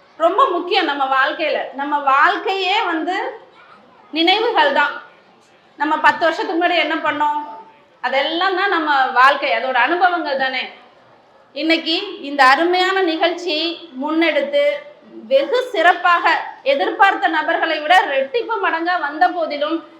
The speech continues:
அதையும் தாக்கு பிடிச்சு, இங்க நமக்காக இந்த நிகழ்ச்சியை உருவாக்கி, இன்னைக்கு எல்லாரும் தொலைக்காட்சியில் தொலைந்து போகாமல் இங்க வந்து நம்ம உட்கார்ந்துருக்கோம். அதுக்கே வந்து சிரா இலக்கிய கழகத்தின் தலைவர் அவர்களுக்கு எனது பாராட்டுகளும் நன்றிகளும்,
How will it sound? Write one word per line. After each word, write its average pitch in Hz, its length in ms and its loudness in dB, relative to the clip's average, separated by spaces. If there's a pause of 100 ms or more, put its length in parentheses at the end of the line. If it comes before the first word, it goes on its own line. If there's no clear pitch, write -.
(140)
அதையும் 349 480 -2
தாக்கு 320 340 2
பிடிச்சு, 302 400 -8 (440)
இங்க 269 260 -4
நமக்காக 339 380 0
இந்த 349 120 -2
நிகழ்ச்சியை 339 540 -2
உருவாக்கி, 302 480 -4
இன்னைக்கு 285 300 -8
எல்லாரும் 349 420 0
தொலைக்காட்சியில் 339 800 -2
தொலைந்து 349 420 0
போகாமல் 330 500 0
இங்க 320 240 -4
வந்து 302 180 -2
நம்ம 311 260 -4
உட்கார்ந்துருக்கோம். 294 640 -4 (320)
அதுக்கே 320 460 0
வந்து 311 560 -2 (400)
சிரா 339 360 0
இலக்கிய 311 420 -2
கழகத்தின் 285 520 0
தலைவர் 302 380 0
அவர்களுக்கு 277 500 -2
எனது 277 340 -2
பாராட்டுகளும் 294 680 0
நன்றிகளும், 285 560 -4